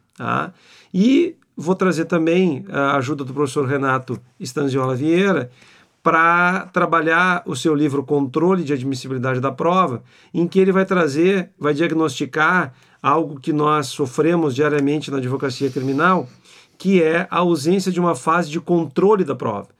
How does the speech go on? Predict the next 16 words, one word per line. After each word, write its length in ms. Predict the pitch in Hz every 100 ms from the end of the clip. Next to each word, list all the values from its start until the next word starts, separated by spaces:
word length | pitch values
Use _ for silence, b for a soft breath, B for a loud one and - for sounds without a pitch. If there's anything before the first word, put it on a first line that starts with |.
| b b
Não 260 | 170 233 208
há 340 | 170 202 175 - b b
um 180 | 156 180
controle 640 | 170 165 127 170 180 156
de 100 | 135
admissibilidade 1000 | 165 143 156 143 143 143 139 139 147 131
na 120 | 135
prova, 480 | 127 135 131 123 120 156
no 180 | 131
processo 400 | 127 139 131 127
penal 240 | 127 120 117
brasileiro. 500 | 120 113 110 98 95 _ b b
O 40 | b
que 60 |
significa 500 | 220 165 160 160 156
dizer, 520 | 175 220 165 165 196